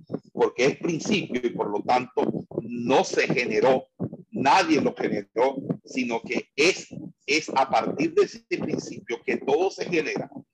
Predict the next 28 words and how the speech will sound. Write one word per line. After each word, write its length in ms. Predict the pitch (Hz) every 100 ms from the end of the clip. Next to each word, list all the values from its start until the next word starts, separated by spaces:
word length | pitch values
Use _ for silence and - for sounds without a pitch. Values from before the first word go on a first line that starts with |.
| - -
entonces 480 | 117 123 110 - -
estamos 720 | 113 - - 147 120 147 -
ante 420 | 113 107 - - - - - _
una 340 | 135 135 180 -
forma 640 | - - 185 170 123 120 110
manifiesta 880 | 117 117 - 147 165 - - 117 120
de 240 | 123 - -
divinidad 640 | 160 196 185 151 143 - - -
muy 300 | - 143 160
distinta 760 | 180 - - 175 139 - 160 -
a 120 | 117
la 180 | 117 -
que 120 | 117 -
plantea 720 | 113 107 - 147 135 135 120 - - -
la 160 | 120
mitología 920 | 120 110 110 107 101 - 117 123 123 _ - _ -
griega 520 | 127 127 127 147 - -
y 100 | 120
las 140 | 110
religiones 600 | - 104 98 110 107 120 _ -
griegas 460 | 127 117 120 139 - 101 -
de 140 | 120 110
su 300 | 117 107 -
momento. 500 | 98 98 143 190 123 _ - _ - 90 _ -
Pero 300 | 151 147 -
también 520 | 143 135 127 160 214
es 120 | 226 -
porque 440 | 185 185 151 143